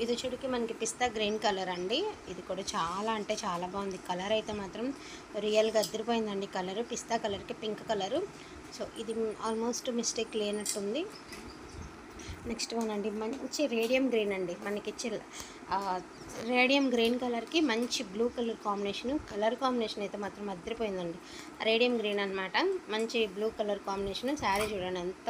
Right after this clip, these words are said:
బాగుందో. ఇది కూడా చిన్న మిస్టేకేనా అండి, చిన్న మిస్టేకే. మీకు కనిపిస్తుంది కదండి, ఆ ఓరే, అదే ఆ సైజే ఉంటుందన్నమాట మిస్టేక్. And ఇది కొంచెం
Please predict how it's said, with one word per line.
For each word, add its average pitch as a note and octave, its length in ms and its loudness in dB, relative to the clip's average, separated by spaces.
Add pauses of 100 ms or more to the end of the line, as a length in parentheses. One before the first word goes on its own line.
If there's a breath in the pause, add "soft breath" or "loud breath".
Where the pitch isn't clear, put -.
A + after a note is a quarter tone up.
(100)
బాగుందో. F3+ 300 -2 (580 loud breath)
ఇది A#3 160 0
కూడా C4+ 220 2
చిన్న A#3+ 280 2
మిస్టేకేనా G3+ 560 -2
అండి, A3 160 0 (120)
చిన్న G#3+ 280 -2
మిస్టేకే. G3 460 -2 (840 loud breath)
మీకు A#3+ 160 0
కనిపిస్తుంది B3 500 2
కదండి, A#3 320 4 (140)
ఆ - 20 8 (140)
ఓరే, A3 180 6 (160)
అదే G3 140 -6 (160)
ఆ - 20 6 (140)
సైజే A#3+ 340 4
ఉంటుందన్నమాట G#3 520 -2 (100)
మిస్టేక్. A3 360 -2 (460 loud breath)
And B3+ 160 4
ఇది A#3+ 160 0
కొంచెం B3+ 260 2